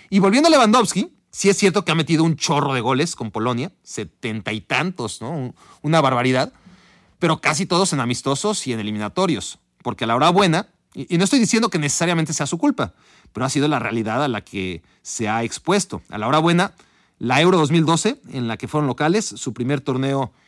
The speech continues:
internacional, un gol. Nada más un gol contra Grecia, ¿no? Y, y decepción total porque, porque Polonia era el anfitrión y, y claro, tenía muchas esperanzas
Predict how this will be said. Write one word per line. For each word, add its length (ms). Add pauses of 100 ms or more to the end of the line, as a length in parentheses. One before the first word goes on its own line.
(160)
internacional, 800 (280)
un 140
gol. 240 (160)
Nada 260
más 200
un 100
gol 240
contra 520
Grecia, 440
¿no? 140
Y, 160 (280)
y 100
decepción 440
total 300
porque, 440
porque 220
Polonia 460
era 160
el 80
anfitrión 520
y, 200 (600)
y 120
claro, 240
tenía 600
muchas 360
esperanzas 640